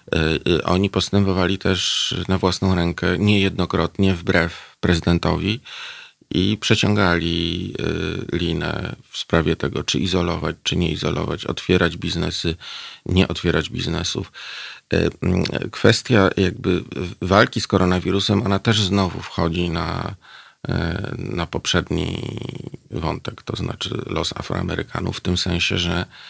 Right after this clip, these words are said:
biały elektorat, elektorat Donalda Trumpa jest często rozproszony, y, mieszka na prowincji, na obszarach, y, rzadziej zaludnionych i tam pandemia nie doszła. A centra pandemii, czyli,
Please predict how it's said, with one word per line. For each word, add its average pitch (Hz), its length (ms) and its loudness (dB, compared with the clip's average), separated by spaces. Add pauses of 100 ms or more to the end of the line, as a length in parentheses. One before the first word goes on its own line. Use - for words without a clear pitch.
(380)
biały 98 340 6
elektorat, 80 640 0
elektorat 87 420 2
Donalda 85 380 0
Trumpa 85 520 -2 (440)
jest - 120 0
często 92 260 2
rozproszony, 82 680 0
y, 82 1300 -4
mieszka 82 320 -2
na 82 100 2
prowincji, - 720 -4 (340)
na - 280 -8
obszarach, 78 720 -2 (480)
y, 82 460 0 (400)
rzadziej 85 440 4
zaludnionych 82 800 0
i - 80 -4
tam 98 580 0
pandemia 92 400 2
nie 110 140 2
doszła. 92 400 0 (1040)
A - 60 -4
centra 98 380 4
pandemii, 85 560 0 (340)
czyli, - 540 -4